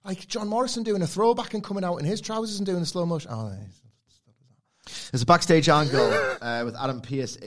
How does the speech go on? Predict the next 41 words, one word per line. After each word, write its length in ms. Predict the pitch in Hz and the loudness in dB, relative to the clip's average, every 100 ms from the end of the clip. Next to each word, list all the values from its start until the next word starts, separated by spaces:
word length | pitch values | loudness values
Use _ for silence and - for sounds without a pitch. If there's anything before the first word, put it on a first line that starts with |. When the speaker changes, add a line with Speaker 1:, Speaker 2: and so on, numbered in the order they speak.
| 107 | -6
Speaker 2:
um, 280 | 120 117 | -4 -4
telling 480 | 113 123 143 139 135 | -6 -2 -2 -2 -6
Sonya 260 | - 151 143 | -8 -6 -6
Deville 220 | 127 131 | -6 -8
and 100 | 123 | -8
Chelsea 460 | - 127 113 123 120 | -6 -8 -6 -8 -10
Green 400 | 117 120 120 110 | -8 -6 -4 -4
that 140 | 107 | -8
they 80 | 107 | -10
can't 240 | - 131 | -8 -8
have 100 | 123 | -8
the 60 | 110 | -10
tag 240 | 113 113 | -6 -6
team 200 | 113 107 | -6 -12
title 340 | 101 113 107 101 | -10 -8 -8 -8
match 300 | 107 101 - | -10 -10 -12
tonight. 360 | 107 110 107 | -10 -8 -8
Liv 160 | 123 113 | -8 -8
Morgan 300 | 120 117 113 | -6 -6 -6
was 160 | 110 - | -10 -8
injured, 380 | 123 120 113 | -8 -6 -8
unfortunately 600 | 80 107 113 113 - - | -8 -12 -8 -8 -10 -12
for 140 | 92 104 | -10 -8
her. 100 | 107 | -6
Get 180 | 110 104 | -6 -6
well 140 | 120 | -8
soon 380 | - 135 127 117 - - | -4 -2 -2 -6 -14 -12
on 240 | - 113 113 | -4 -4 -4
SmackDown. 800 | 113 135 139 - - 139 131 120 | -8 -4 -2 -2 0 2 2 0
This 180 | 107 104 | -4 -6
obviously 340 | 98 95 101 | -8 -8 -8
makes, 380 | 98 98 90 - | -6 -8 -10 -10
um, 480 | 98 95 92 87 85 _ 110 | -8 -8 -12 -16 -20 _ _
Deville 420 | 101 87 104 104 | -16 -10 -8 -10
and 140 | 92 95 | -12 -16
Green 260 | 104 101 98 | -14 -14 -14
complain, 760 | 92 87 - 147 156 156 151 - - _ _ | -14 -14 -6 -2 0 -2 -4 -8 -20 _ _
and 300 | 104 110 110 - _ | -6 -4 -6 -12 _
at 140 | 117 - | -4 -2
which 240 | 107 - | -6 -8
point 300 | - 110 110 | -4 -4 -4